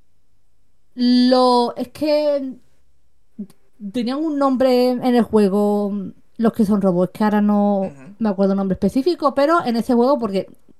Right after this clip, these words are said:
Speaker 1: a ver, yo no juego en plan mucho, pero me
Speaker 2: Sí, pero
Speaker 1: gusta
Speaker 2: un juego,
Speaker 1: mirar,
Speaker 2: ujú.
Speaker 1: me gusta informarme y eso. No me acuerdo el nombre que tenían estos de estos, pero es un poco ese rollo, ¿no? De el,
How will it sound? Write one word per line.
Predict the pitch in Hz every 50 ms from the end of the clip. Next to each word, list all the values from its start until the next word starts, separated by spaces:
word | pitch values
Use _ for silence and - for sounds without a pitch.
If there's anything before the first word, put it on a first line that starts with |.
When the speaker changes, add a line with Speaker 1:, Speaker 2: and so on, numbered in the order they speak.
| - - -
Speaker 1:
a | - 180
ver, | 175 196 190 - - - - - - - - - - - - - -
yo | 185 208 233
no | 240 254
juego | - 262 247 247 254 262 254 254 254
en | 254 240
plan | 214 247 240 233
mucho, | 233 240 247 240 - - - 294
pero | 302 294 277 208 180 - - - - - - - -
me | 214 202
Speaker 2:
Sí, | 196
pero | 196 214 -
Speaker 1:
gusta |
Speaker 2:
un | -
juego, | 220 202
Speaker 1:
mirar, | 196 190 185 190 185 185 185 180 175 170 170 165 170 170
Speaker 2:
ujú. | 180 170 185 202 - - - - - - - - - -
Speaker 1:
me | 214 220 220
gusta | 233 220 - 254
informarme | 214 - - 220 214 208 208 202 202
y | 196 190
eso. | 175 - - 180 160 - - - - - - - - - - - - - - -
No | 226 226 254 302
me | 339 403
acuerdo | 392 381 - 381 381 349 359 381
el | 359 359 349 339 349
nombre | 370 370 381 370 359 339 339 - 359 359 -
que | 330 302
tenían | 247 277 262 262 277 311 330 330 330 330 330 359 359 -
estos | - 277 285 - - 302 285 285 269
de | 294
estos, | 302 302 - 330 330 - -
pero | 294 277 277 285 285
es |
un | 311 339
poco | 311 339 320 311
ese | 330 - 294 254
rollo, | 240 233 220 220 233
¿no? | 247 277 294 285
De | 233 233 220 214 - - -
el, | - 233 233 233 233 226 226 220 214 220 220 220 220 - -